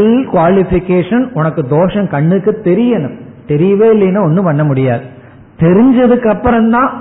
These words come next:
நம்ம ஏதாவது உதவி செய்ய முடியும். ஏற்கனவே ஃபயர் இருந்தா நம்ம ஏதாவது உபாயம் பண்ணி வளர்த்தி விடலாம். அங்க தீயே இல்லைன்னா என்ன பண்றது? அப்ப தீய பத்தணும். அதே போல தோஷ தர்சனம்ங்கிறது ஃபயரை போல.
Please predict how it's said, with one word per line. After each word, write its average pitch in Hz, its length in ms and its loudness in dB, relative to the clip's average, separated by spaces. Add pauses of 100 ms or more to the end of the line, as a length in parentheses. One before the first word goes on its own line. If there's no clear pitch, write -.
(140)
நம்ம 160 240 -4
ஏதாவது 156 320 0
உதவி 147 300 -2
செய்ய 135 240 -6
முடியும். 120 320 -10 (800)
ஏற்கனவே 196 760 0 (180)
ஃபயர் 196 480 0
இருந்தா 190 460 2 (580)
நம்ம 185 240 0
ஏதாவது 202 360 2
உபாயம் 190 440 0
பண்ணி 180 180 0
வளர்த்தி 175 460 -2
விடலாம். 143 400 -2 (380)
அங்க 170 320 -4
தீயே 226 440 0
இல்லைன்னா 202 380 0
என்ன 180 160 -4
பண்றது? 139 420 -6 (680)
அப்ப 151 220 -10
தீய 220 260 0
பத்தணும். 151 520 -4 (220)
அதே 147 320 0 (140)
போல 175 320 0 (100)
தோஷ 175 460 0
தர்சனம்ங்கிறது 151 880 0 (100)
ஃபயரை 151 500 -2
போல. 139 320 -4